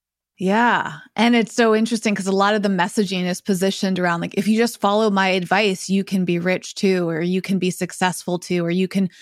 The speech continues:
be beautiful too, all this. It's basically take my knowledge, pay me money,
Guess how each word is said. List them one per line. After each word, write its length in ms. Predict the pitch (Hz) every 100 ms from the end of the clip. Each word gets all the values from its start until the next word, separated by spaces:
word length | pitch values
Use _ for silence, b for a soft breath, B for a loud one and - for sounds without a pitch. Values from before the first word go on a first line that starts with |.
| B -
be 100 | 220
beautiful 640 | 175 196 202 196 - 185
too, 200 | 175 190
all 260 | 160 190 208
this. 240 | 190 - B B
It's 160 | 240 240
basically 680 | 277 285 269 247 220 202 b b _
take 360 | - 247 247 -
my 260 | 233 233
knowledge, 680 | 226 202 202 190 175 175 -
pay 180 | - 220
me 160 | 214 214
money, 540 | 196 185 185 175 170